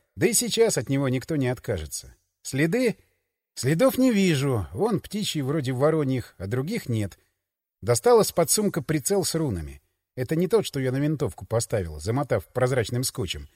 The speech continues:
Это новый. Из прицелов ауровизоры получаются лучше, чем из монокуляров.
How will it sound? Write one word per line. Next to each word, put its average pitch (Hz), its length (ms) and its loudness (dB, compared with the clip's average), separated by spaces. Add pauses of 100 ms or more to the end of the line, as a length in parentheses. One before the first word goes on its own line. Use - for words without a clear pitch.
(280)
Это 214 240 6
новый. 170 440 2 (360)
Из 92 120 -4
прицелов 226 560 4
ауровизоры 214 640 4
получаются 117 640 -4
лучше, 107 400 -8 (300)
чем 147 220 0
из 123 80 0
монокуляров. 143 640 0